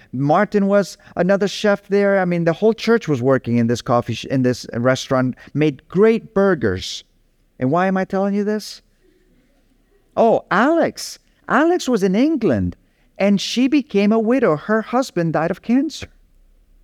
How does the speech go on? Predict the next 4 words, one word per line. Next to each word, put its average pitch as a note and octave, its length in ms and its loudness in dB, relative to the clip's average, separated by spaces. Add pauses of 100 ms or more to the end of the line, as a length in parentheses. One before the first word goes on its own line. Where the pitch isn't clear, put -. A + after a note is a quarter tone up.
(2250)
And F#3 240 0 (200)
her, G3+ 460 0 (120)
his - 760 -2
wife, B2+ 560 0